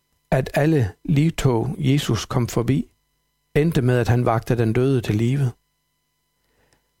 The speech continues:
Det var heller ikke alle syge ved Bethesda Dam, Jesus helbredte.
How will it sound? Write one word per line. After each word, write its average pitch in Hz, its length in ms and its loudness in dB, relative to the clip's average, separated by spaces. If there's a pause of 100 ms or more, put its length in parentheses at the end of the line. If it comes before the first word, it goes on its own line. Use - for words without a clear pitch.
(140)
Det 185 60 2
var 160 40 2
heller 175 160 4
ikke 143 140 2
alle 139 180 2
syge 139 680 2
ved 123 140 0
Bethesda 127 440 0
Dam, 113 280 -2 (340)
Jesus 127 440 -2
helbredte. 127 520 -2